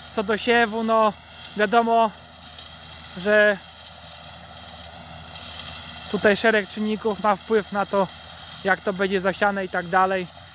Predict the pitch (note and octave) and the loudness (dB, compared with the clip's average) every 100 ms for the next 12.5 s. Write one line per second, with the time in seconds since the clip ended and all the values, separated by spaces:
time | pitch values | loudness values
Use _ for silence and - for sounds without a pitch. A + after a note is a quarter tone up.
0 | - - F#3+ F3+ F#3 F3+ F#3+ G3+ - G3 | -20 -6 2 4 4 2 2 0 -2 -6
1 | F#3+ F#3+ F#3 G3 G3+ G3 F3 F#3 E3+ F#3+ | -4 -2 2 4 4 2 0 0 0 -4
2 | F#3 G3 F#3+ - G3+ G3 G3+ F#3 - G3+ | -2 -2 0 2 2 2 -2 -4 0 2
3 | G3 G3+ F3+ F3+ F#3+ F#3+ F#3 F#3 F3 F3+ | 2 0 -6 -8 -6 -6 -2 -2 0 0
4 | A3+ G#3+ G#3 G3+ - _ - - - F#3 | 0 0 0 -4 -6 _ -20 -20 -8 -8
5 | G#3 F3+ G3+ F#3+ G3 - A3 G#3 G3+ G3+ | -6 -4 -2 -2 -4 -4 -2 0 0 0
6 | F#3+ F#3 F#3+ G3 - G3 F#3 - - - | -2 -2 2 0 0 -2 -2 -8 -20 -20
7 | - - F#3 F#3 F#3 F#3 F3+ G3 G3 G#3 | -20 -8 2 4 6 4 0 -4 -2 0
8 | F#3 F#3+ F#3+ F3 - F#3 G3 G3 F#3+ F#3 | 0 0 0 0 2 0 0 -4 -4 -4
9 | F#3 F#3 F3 - F#3+ F#3+ E3+ F3+ F3+ F3+ | 0 2 2 -4 -6 -4 -4 0 0 -2
10 | F3 F3 F3 E3+ E3 D#3 - - - - | -4 -6 -4 0 0 0 -8 -20 -20 -20
11 | - D#3+ D3 D3 D3 D3 D3 D3 D3 C3+ | -10 -2 0 2 4 4 2 2 0 0
12 | F#3+ G3+ F#3 G3+ | 0 0 0 0